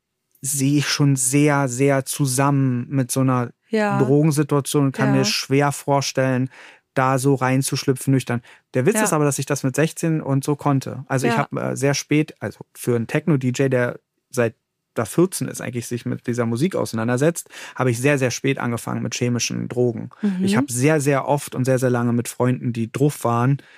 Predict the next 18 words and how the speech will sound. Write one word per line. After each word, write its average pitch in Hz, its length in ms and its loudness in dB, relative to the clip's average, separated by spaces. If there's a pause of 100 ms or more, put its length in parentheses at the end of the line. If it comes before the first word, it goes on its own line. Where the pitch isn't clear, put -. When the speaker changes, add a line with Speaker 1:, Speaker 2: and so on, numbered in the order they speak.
(120)
Speaker 1:
getanzt, - 720 -2
genauso 127 360 2
lange, 123 400 0
als 113 140 -6
ich - 140 -8
jung 139 240 4
war. 110 180 -8 (140)
Speaker 2:
Ja. 220 240 0
Speaker 1:
Und 117 180 -2
genau 135 300 4
dahin 139 320 2
würde 131 100 4
ich 127 140 -2
halt 117 100 -4
gerne 120 260 0
wieder 117 180 -2
zurück. 113 420 -4
Speaker 2:
Ja, 214 380 -2